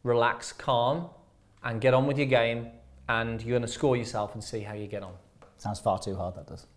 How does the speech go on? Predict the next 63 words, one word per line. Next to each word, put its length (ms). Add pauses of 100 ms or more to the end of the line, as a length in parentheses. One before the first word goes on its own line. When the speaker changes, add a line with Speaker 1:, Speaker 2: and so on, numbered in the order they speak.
(160)
Speaker 1:
It's 100
hard, 340
it, 160
it 100
is 100
hard, 360
but 160
you 80
know 100
what? 280
It, 180
it, 240
it 180
just 240
takes 240
practice, 640 (400)
and 520 (840)
ultimately, 500
we 140
just 220
know 200
that 140
it 80
doesn't 200
help 280
us. 180
We 120
know 340
that 220
actually 320
reacting 420
in 60
a 40
negative 500
way 220
is 100
not 180
gonna 140
help 260
you 60
play 200
better 180
golf. 300 (540)
If 180
you 100
wanna 200
be 100
better, 440
then 160
you 60
need 160
to 80
put 120
the 60
time 240
and 80
the 60
effort 220
in 100
to 80
do 80
Speaker 2:
Yeah. 60
Speaker 1:
that. 220